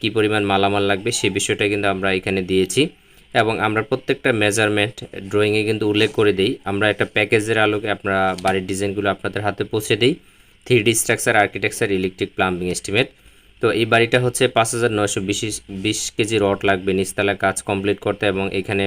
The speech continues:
পাঁচ সুতা, চার সুতা, তিন সুতা, আড়াই সুতা, যা বা আমরা যেটা ষোলো, বারো, দশ, আট এম এম যে রড বুঝি, সেই সাইজ কিন্তু দেওয়া আছে। আমরা কিন্তু প্রত্যেকটা ফাইলে ডিটেলস ড্রয়িং দিয়ে থাকি, এবং দোতলায় গিয়ে হচ্ছে তিন হাজার ছয়শো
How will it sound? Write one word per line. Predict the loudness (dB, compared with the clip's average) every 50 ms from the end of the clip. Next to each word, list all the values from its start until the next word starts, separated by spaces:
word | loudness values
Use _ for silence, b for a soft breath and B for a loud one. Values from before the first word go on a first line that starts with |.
| -2 0
পাঁচ | 0 -2 0
সুতা, | -2 -6 -6 -4 -4 -4
চার | -2 -2 -4 -4 -4 -4
সুতা, | -6 -4 -4 -4 -4 -4
তিন | -4 -4
সুতা, | -4 -6 -8 -4 -2 0 2 2 2 0 -2 -2
আড়াই | 0 0 0 0
সুতা, | -2 -4 -4 -4 -4 -4 -4 -4
যা | -4 -4 -4
বা | 0 2 2 2 2
আমরা | 2 0 0 0 0 0
যেটা | -2 -4 -4 -2 -2 -2 -2 -4 B B B B B -10
ষোলো, | -4 -2 0 2 2 2
বারো, | 2 2 2 2 2 2 0
দশ, | -2 -2 -2 -2 -2 -4 -6 -8 -6 -2 -2
আট | -2 -2 -2 -4
এম | -4 -4 -2
এম | -2 -2 -4 -4
যে | -2 -2 -2
রড | -2 -2 -4 -4 -6 -6
বুঝি, | -6 -2 0 0 0 0 b b b b b b b -10
সেই | -4 0 2 2 2 0
সাইজ | 0 0 0 0 0 0 -2
কিন্তু | -2 -2 -2 -2
দেওয়া | -2 0 0 2 2 0
আছে। | 0 -2 -2 -4 -6 -6 b b b b b b b b b -2
আমরা | 0 2 2 2
কিন্তু | 2 2 0 0
প্রত্যেকটা | 0 -2 -2 -2 -2 -4 -4 -2 2
ফাইলে | 2 4 4 4 2 0
ডিটেলস | -2 -4 -2 0 0 0 0 -2 -4 -6 -10 -10 -4
ড্রয়িং | -2 0 0 0 0
দিয়ে | 2 2 0
থাকি, | 0 -2 -2 -2 -2 0 0
এবং | -2 -2 -2 -2
দোতলায় | -2 -2 0 0 2 2 2 0 0
গিয়ে | 2 2 2
হচ্ছে | 2 0 0 -2 -2
তিন | 0 0 0
হাজার | 0 2 0 0 -2 -4
ছয়শো | -4 -6 -4 -4